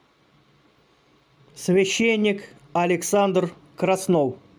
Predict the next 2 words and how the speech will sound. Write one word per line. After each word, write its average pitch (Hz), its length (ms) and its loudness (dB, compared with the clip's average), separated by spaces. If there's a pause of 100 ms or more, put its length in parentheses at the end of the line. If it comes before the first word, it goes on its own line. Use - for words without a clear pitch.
(4000)
Часть 226 520 -2
шестая. 160 720 0